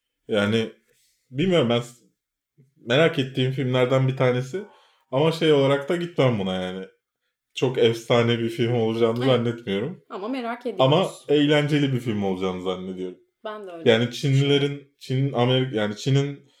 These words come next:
Speaker 1: e, yavaş yavaş büyüdüğünü göreceğiz bu piyasada. E, buna hazır olun. Hani, e, sinema piyasasında z-, zaten şu anda birçok filmin Çinliler karşılıyor parasını. E, yavaş yavaş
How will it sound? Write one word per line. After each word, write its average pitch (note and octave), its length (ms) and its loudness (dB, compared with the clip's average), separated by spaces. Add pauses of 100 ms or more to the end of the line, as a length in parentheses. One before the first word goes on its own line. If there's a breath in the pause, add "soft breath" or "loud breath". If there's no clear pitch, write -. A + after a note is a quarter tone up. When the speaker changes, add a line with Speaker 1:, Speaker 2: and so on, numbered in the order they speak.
(320 soft breath)
Speaker 1:
e, G2 80 -2 (440)
yavaş B2+ 380 2
yavaş C3 320 0
büyüdüğünü A#2+ 400 -2
göreceğiz A#2+ 460 2
bu G2 120 -10
piyasada. G2+ 600 0 (680)
E, F#2+ 160 -6
buna A2 200 0
hazır A#2+ 260 0
olun. A#2 440 -2 (100)
Hani, F#2+ 320 -6 (160)
e, F#2 100 -12 (760)
sinema G2+ 480 -4
piyasasında A2+ 600 -2
z-, B2+ 280 -2
zaten B2+ 400 2
şu A#2+ 180 -2
anda G#2 400 -2 (300 loud breath)
birçok C3 380 0
filmin G#2 360 -8
Çinliler G#2+ 540 0
karşılıyor F#2 540 -2
parasını. A2 500 -8 (1000)
E, G2 100 -4
yavaş A2+ 520 2
yavaş C#3 520 0